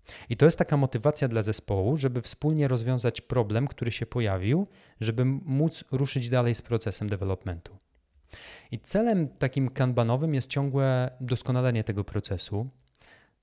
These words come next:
Zespół spotyka się oczywiście periodycznie, od czasu do czasu, żeby przedyskutować zmiany, które być może warto wprowadzić na stałe do procesu. I oczywiście te informacje wyświetlane na tablicy kanbanowej pomagają temu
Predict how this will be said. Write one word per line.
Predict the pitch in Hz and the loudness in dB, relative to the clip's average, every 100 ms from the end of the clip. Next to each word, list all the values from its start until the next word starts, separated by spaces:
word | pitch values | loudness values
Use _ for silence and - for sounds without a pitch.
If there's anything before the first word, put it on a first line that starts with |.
| _ | _
Zespół | - 123 120 - 117 107 101 98 | -4 -2 0 0 0 2 -2 -4
spotyka | - - - 135 123 | -6 -6 -4 -2 -2
się | 101 107 | -2 -4
oczywiście | - 98 - 101 | -6 -10 -6 -4
periodycznie, | 113 104 123 160 - 120 | 0 0 0 0 -2 -2
od | - | -2
czasu | 104 101 | -4 -4
do | 104 | 0
czasu, | 165 156 - 127 | 2 2 2 0
żeby | 107 95 | 0 -2
przedyskutować | - 98 95 - - 113 120 | -4 -6 -6 -6 -2 0 2
zmiany, | 151 185 175 | 2 2 2
które | - 156 147 | 0 0 0
być | 127 120 131 | 0 -6 -6
może | 131 123 | -4 0
warto | 123 127 120 | 0 0 -4
wprowadzić | - 123 120 120 - | -2 0 0 -2 -4
na | |
stałe | 120 131 123 | 0 2 4
do | 120 | 2
procesu. | 117 120 - 113 - 113 - - - - - _ - | -2 -4 -4 -6 -4 -4 -4 -14 -18 -18 -20 _ -2
I | 220 208 | 0 0
oczywiście | 165 139 139 - | -2 -4 -4 -2
te | 135 127 | 0 -2
informacje | 120 123 120 139 - | 2 4 4 2 2
wyświetlane | 120 113 - - 117 131 | 0 -2 -4 -2 0 2
na | 113 | 0
tablicy | - 104 107 120 - | -2 -2 -2 -6 -4
kanbanowej | 120 107 104 110 113 | -2 0 0 2 0
pomagają | 104 - 113 113 123 131 117 | 0 0 0 2 2 2 0
temu | 120 110 | 0 -2